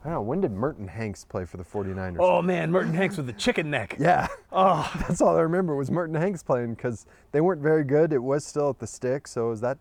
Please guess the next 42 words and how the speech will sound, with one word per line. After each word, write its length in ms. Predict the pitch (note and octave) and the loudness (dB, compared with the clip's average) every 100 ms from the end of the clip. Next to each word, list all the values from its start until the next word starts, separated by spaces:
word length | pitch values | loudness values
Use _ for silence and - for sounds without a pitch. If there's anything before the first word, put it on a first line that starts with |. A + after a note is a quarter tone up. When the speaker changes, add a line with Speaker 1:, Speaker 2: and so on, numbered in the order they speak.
| _ G#2 | _ -14
Speaker 1:
I 60 | A2+ | -6
mean, 300 | A2+ G#2+ G#2 - _ _ _ - | -4 -6 -10 -18 _ _ _ -10
wasn't 160 | A2+ | -6
that 120 | G#2+ - | -4 -2
far, 180 | F2+ | -4
but 120 | E2+ - - F2 | -4 -10 -16 -8
anyway. 360 | D#3+ C3+ E2 F#2 _ | -2 -2 -2 -8 _
Speaker 2:
One 160 | B2 D#3+ | -2 0
of 60 | |
my 40 | D3 | 4
Speaker 1:
But 180 | F#3 D3+ | 2 4
I 100 | D3+ | 2
Speaker 2:
favorite 200 | E3+ C#3 | 0 0
football 300 | D3+ C#3+ C3 | 0 0 0
players, 240 | C3+ A2+ | -2 -4
even 200 | D3+ D3+ | 2 2
though 100 | D3 | 2
Speaker 1:
Dunkels 180 | A#2 G2 | -2 -4
were 280 | F#2+ G2+ F#2+ - _ _ | -2 0 0 -4 _ _
Speaker 2:
not 300 | B2+ C3 B2+ | -6 -2 -2
being 160 | C#3 B2+ | -2 -4
a 60 | A2+ | -4
forty-niners 540 | C3+ A#2+ A2+ A2 G#2+ | -2 -2 -2 -4 -6
fan 220 | - G#2+ | -6 -4
at 80 | G2 | -2
all, 120 | G2+ | -2
Merton 260 | G2+ A#2 A2 | -2 -4 -6
Hanks 280 | A#2 G#2 - | -6 -6 -10
is 140 | G2 | -8
definitely 380 | A2 A2 G2+ G2+ | -4 -4 -4 -6
one 160 | G2 | -6
of 40 | G2 | -2
my 60 | B2 | 0
Speaker 1:
Oh, 60 | |
Speaker 2:
favorite 160 | A2 C3+ | 0 0
Speaker 1:
yeah. 40 | G#2 | -2
Speaker 2:
football 240 | G#2 G2+ | -6 -8
<laughs> 80 | - | -4
players 300 | D3+ C#3 - | -4 -4 -4
to 100 | C3+ | -4
watch. 680 | C#3+ C#3 C#3 - - - - | -2 -2 -4 -4 -6 -8 -10
Speaker 1:
Anyway, 240 | C3 F#2+ | -8 -8